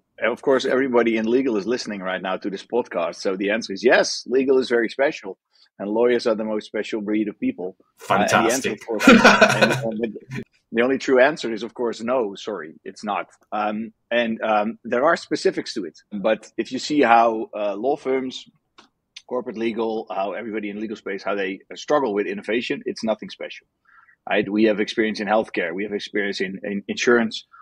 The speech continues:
Speaker 1: all kinds of different industries as well. Over the years, right, uh, our, our main focus right now is legal, so we can help to, um, uh, to mirror those experience in legal as well. So that means that doing innovation in an organization is hard,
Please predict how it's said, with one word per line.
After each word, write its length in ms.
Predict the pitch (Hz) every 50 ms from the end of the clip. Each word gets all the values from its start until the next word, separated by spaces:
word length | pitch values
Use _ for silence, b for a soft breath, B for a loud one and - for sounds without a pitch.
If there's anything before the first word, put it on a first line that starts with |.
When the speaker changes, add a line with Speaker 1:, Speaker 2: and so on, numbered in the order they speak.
| b b
Speaker 1:
all 120 | - 107
kinds 260 | - - 110 110 98
of 80 | 95 80
different 280 | 101 101 - 120 113 110
industries 480 | 110 104 98 - - 104 98 95 - 78
as 80 | -
well. 280 | - 101 123 143 139 b b b b b b b -
Over 180 | - 113 107 110
the 80 | 104
years, 460 | 107 110 120 139 151 147 - - - _ _ _ -
right, 240 | - 107 123 117 - 113
uh, 60 | 101 90
our, 200 | 87 92 95 92 -
our 120 | 85 98
main 240 | 101 107 110 110 110
focus 320 | - 123 120 104 104 -
right 160 | - 107 98 95
now 180 | 101 98 98 85
is 160 | 107 117 101
legal, 280 | 104 120 131 143 135
so 160 | 117 - 113 104
we 120 | 101 98
can 240 | - 110 101 95 85 _ _ _ _ _ _
help 280 | - 107 131 147 147 -
to, 280 | - 123 120 113 104 - _ _ _ _ _ _ _ _ -
um, 600 | 101 104 107 104 104 104 104 104 104 101 101 101 - _ -
uh, 100 | 104 101 95 -
to 100 | - 120
mirror 500 | 113 113 113 135 151 143 123 113 110 110
those 280 | 98 123 123 123 110 -
experience 540 | 107 - - 131 123 120 117 110 101 - -
in 160 | 117 110 110
legal 280 | 113 113 107 110 98
as 120 | 95 95 -
well. 200 | - 87 76 - _ _ _ _ _ _ _ _ _ _ _ _ _ _ _ _ _ - b b b b _
So 100 | - 113
that 80 | 113
means 240 | 139 151 165 156 117
that 280 | 123 123 120 113 110 - _ _ _ _ _ _ _ _ - 107 92
doing 280 | - 127 151 175 175 160
innovation 600 | 156 143 139 123 110 131 139 170 160 - 127 -
in 120 | - 123 123
an 100 | 123 117
organization 640 | 123 127 120 120 117 110 127 135 139 127 123 110 -
is 200 | 117 120 107 -
hard, 380 | - 90 98 104 131 165 -